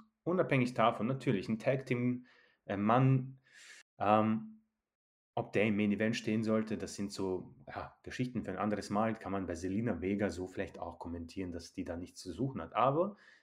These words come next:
es ist frisch, es ist neu und ich muss sagen, diese ganzen Spielchen untereinander mit dem Tribal Chief und wie er ihn herumgeprügelt hat, wie er so selbstbewusst war,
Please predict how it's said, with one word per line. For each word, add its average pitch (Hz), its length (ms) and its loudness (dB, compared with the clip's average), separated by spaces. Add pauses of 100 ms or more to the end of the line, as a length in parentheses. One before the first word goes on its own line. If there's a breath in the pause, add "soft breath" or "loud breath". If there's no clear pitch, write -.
(120)
es - 160 -6
ist - 120 -8
frisch, - 440 -4
es - 140 -6
ist - 180 -6
neu 117 300 0 (140)
und 113 120 0
ich 120 120 -2
muss 139 160 0
sagen, 202 360 2 (1400)
diese 120 140 0
ganzen 165 600 -2 (140)
Spielchen 139 560 0
untereinander 117 640 0
mit 87 180 -8
dem 98 120 -4
Tribal 117 440 2
Chief - 440 -6
und 101 220 0
wie 113 160 0
er 113 120 4
ihn 110 460 -2
herumgeprügelt 143 840 2
hat, 139 260 4
wie 117 120 0
er 117 100 4
so 120 180 0
selbstbewusst 123 800 0
war, - 320 0